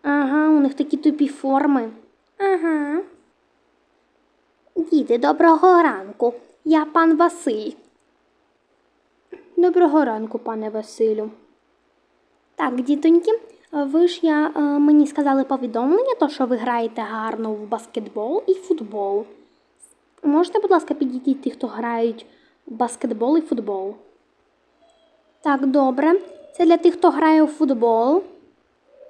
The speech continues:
Передягайтеся. Роздягальня на другому поверсі.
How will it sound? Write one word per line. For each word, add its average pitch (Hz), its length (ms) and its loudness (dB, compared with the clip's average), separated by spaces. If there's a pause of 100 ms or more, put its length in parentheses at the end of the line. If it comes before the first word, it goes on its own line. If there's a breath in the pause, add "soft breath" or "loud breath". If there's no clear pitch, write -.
(200)
Передягайтеся. 277 1000 0 (760)
Роздягальня 294 760 4
на 320 120 4
другому 269 460 2
поверсі. 220 560 -4